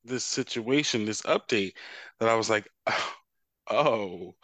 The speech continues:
okay, so that's what's going on here." And I went ahead and turned it off myself. It's in your accessibility, uh, in your accessibility, uh, portion of your settings. So in case you guys wanna go turn it off, bother me.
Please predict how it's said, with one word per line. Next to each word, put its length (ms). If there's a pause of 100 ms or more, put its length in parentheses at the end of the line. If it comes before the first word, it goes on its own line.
(340)
okay, 520
so 160
that's 240
what's 140
going 320
on 260
here." 340 (440)
And 140
I 120
went 240
ahead 320
and 260
turned 260
it 100
off 220
myself. 480
It's 140
in 160
your 160
accessibility, 880 (540)
uh, 440 (280)
in 140
your 120
accessibility, 960
uh, 260 (260)
portion 400 (100)
of 120
your 280
settings. 640
So 180 (580)
in 100
case 260
you 80
guys 220
wanna 140
go 120
turn 240
it 100
off, 280 (540)
bother 340
me. 380